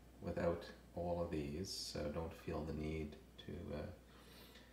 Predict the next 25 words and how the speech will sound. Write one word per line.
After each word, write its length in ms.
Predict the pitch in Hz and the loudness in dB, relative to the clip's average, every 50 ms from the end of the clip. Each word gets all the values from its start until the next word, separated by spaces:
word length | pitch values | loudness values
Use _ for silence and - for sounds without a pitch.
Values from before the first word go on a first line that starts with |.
| - - - - - - | -16 -16 -18 -18 -6 0
go 80 | - 87 | 2 2
crazy 520 | 85 - - 98 90 90 87 - 87 82 | 4 6 8 8 8 8 8 6 4 4
when 180 | 80 90 85 82 | 6 6 4 4
you're 80 | 85 | 4
reassembling 800 | 82 87 87 90 85 85 - - 95 87 92 90 87 82 82 85 | 4 4 4 4 4 2 2 4 4 6 6 6 4 2 2 2
yours. 400 | 82 78 76 85 107 110 - - - - - - - - - - - - - - - - - | 2 2 2 2 0 0 -2 -4 -6 -8 -14 -18 -18 -18 -18 -18 -18 -18 -20 -18 -6 -2 2
Um, 1000 | 90 82 82 82 82 82 82 85 85 85 85 85 85 87 85 82 85 82 85 90 - - - - - - | 4 4 6 6 6 6 8 8 8 8 8 8 8 8 8 6 6 4 4 2 0 -4 -12 -12 -8 0
keep 240 | - - 113 110 113 | 4 4 6 8 10
in 100 | 101 98 | 10 12
mind 1040 | 98 98 101 104 107 107 107 98 92 90 87 87 87 90 95 95 - - 101 101 95 - | 12 12 12 12 12 12 12 12 12 12 10 10 10 10 8 8 6 4 0 2 6 8
that 400 | 92 90 87 87 85 85 - - | 10 10 10 10 8 6 4 2
for 100 | - - | 2 2
proper 500 | - - - 101 92 92 - - 98 98 | 2 4 6 8 8 8 8 6 4 4
functioning, 1300 | - - - - - 98 104 113 117 107 - - - 90 82 80 73 71 71 69 76 95 110 113 120 - - - - - - - - - - - - - - - | 2 0 2 6 10 10 12 10 10 8 4 2 4 4 6 6 6 6 6 6 8 8 8 6 4 2 -6 -12 -16 -16 -16 -16 -14 -14 -14 -16 -16 -12 -4 2
the 100 | - 82 | 2 6
valve 480 | 85 92 92 92 95 98 95 92 87 87 | 8 10 12 12 12 12 12 12 12 12
actually 300 | 92 92 - - 98 92 | 10 10 8 8 6 8
relies 520 | 87 87 90 95 90 87 90 87 90 - | 8 8 10 10 10 10 10 10 8 8
on 140 | - 87 85 | 8 6 6
the 60 | 82 | 4
pressure 680 | - - - 98 90 85 - - - 85 78 82 90 90 - - - | 2 4 6 8 8 8 8 6 6 6 6 6 2 0 -2 -6 -2
generated 840 | - - 95 87 87 87 85 85 82 85 80 78 71 92 87 - | 2 6 6 6 8 6 6 4 4 4 2 2 2 0 0 2
by 340 | - 82 80 80 80 80 78 80 82 76 | 4 4 4 6 4 4 4 2 2 0
the, 380 | - 80 78 78 78 78 80 78 | 0 0 0 0 0 0 0 2
uh, 220 | 76 80 82 - | 2 2 2 0